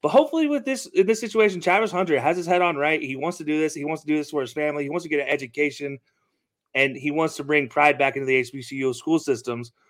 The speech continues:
and their football teams and bring them back to those powerhouses they once were. And D J, I know we've talked about this a lot with, with, uh, you know, the movement of money in the N-, N C double A and everything, and, and kinda trying to get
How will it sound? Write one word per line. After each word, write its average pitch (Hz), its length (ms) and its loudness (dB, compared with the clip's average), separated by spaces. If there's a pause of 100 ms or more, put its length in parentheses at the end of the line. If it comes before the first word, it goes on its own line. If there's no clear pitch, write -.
(200)
and 120 100 -2
their 113 80 0
football 175 320 4
teams 131 400 0
and 131 180 2
bring 160 200 2
them 156 100 0
back 165 200 2
to 156 60 -8
those 127 140 2
powerhouses 120 500 0
they 123 120 -4
once 123 260 -4
were. 139 240 0
And 107 160 -4 (480)
D 170 100 2
J, 156 300 6
I 143 80 4
know 175 140 8
we've 165 180 6
talked 165 260 2
about 151 220 -2
this 139 300 -2 (360)
a 123 40 -4
lot 127 420 2
with, 139 340 -2 (100)
with, 135 360 0
uh, 127 380 2
you 139 180 -10
know, 123 280 -2 (520)
the 131 120 0
movement 147 340 4
of 131 60 -2
money 147 280 0
in 143 60 -2
the 139 120 -2
N-, 143 120 -2
N 139 180 -4
C 139 120 -8
double 139 240 -2
A 139 100 2
and 139 80 -2
everything, 139 420 -4
and, 120 240 -6
and 123 220 -2
kinda 135 240 -4
trying 139 240 -2
to 135 60 -6
get 135 240 2